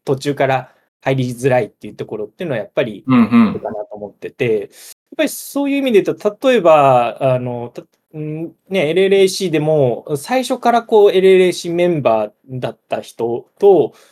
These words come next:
Speaker 1: 最初の村の人のこうむつ-、結びつきと、えー、なんだろうな、ちょっとこうしてから入った人のむつ-、結びつきっていうのも、今、あの、なんだろうな、ほぼ初期メンバーみたいな感じだから、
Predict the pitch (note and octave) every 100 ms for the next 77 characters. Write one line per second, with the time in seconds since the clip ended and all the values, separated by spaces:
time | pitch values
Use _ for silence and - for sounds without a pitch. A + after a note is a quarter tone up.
0 | _ _ D3 A#3 B3 B3 G3+ G3+ G3 F#3+
1 | F#3 G3 E3+ E3 D#3+ D3+ C#3+ C3+ C#3 B2+
2 | - C3 C3 A2+ - - - C#3+ A#2+ -
3 | _ _ _ _ - B2+ A#2+ A#2 A#2 A2+
4 | A2+ A2 G#2+ G#2+ G#2+ A2 G#2+ G#2+ _ _
5 | F3+ C#3 B2+ G#2+ G2+ G#2+ G#2 A2 _ E4
6 | - - B2+ B2+ A2+ _ _ - - C3
7 | A2+ B2 A2 - G#2+ A2 A#2 - - C3
8 | C3 A2+ A2 - A2+ _ A#2 G#2+ F#3+ C4+
9 | E3+ A2 - B2+ A2+ A2+ B2 G#2 G2+ G#2+
10 | C4 A3+ D3+ C#3 E3+ F3 D3+ A#2 G#2+ G#2+
11 | G#2 - A#2+ A#2+ B2 B2 C#3 - D3+ E3
12 | C3